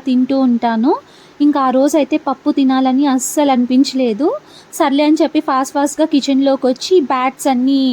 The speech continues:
చేసుకుంటూ ఉన్నాను. So అవి చేసేలోపు ఆత్రం తట్టుకోలేక వాళ్ళైతే తినడం స్టార్ట్ చేసేశారు. So ఆ బ్యాట్స్ చేసిన తర్వాత కూడా నేను చందు మాత్రమే తిన్నాము, వాళ్ళైతే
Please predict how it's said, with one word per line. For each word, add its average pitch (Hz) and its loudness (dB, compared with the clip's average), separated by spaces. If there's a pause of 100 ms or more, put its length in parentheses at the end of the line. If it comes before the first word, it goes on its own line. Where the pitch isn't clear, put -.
(220)
చేసుకుంటూ 269 0 (100)
ఉన్నాను. 226 0 (460)
So - -6
అవి 277 0 (100)
చేసేలోపు 311 2 (200)
ఆత్రం 285 2
తట్టుకోలేక 269 -2 (140)
వాళ్ళైతే 254 0
తినడం 254 2
స్టార్ట్ 262 -2
చేసేశారు. 240 -2 (560)
So 339 0 (200)
ఆ 311 2 (100)
బ్యాట్స్ 311 -2
చేసిన 311 2
తర్వాత 302 0 (100)
కూడా 294 0 (140)
నేను 269 2 (100)
చందు 285 2 (100)
మాత్రమే 269 2
తిన్నాము, 247 0 (160)
వాళ్ళైతే 247 0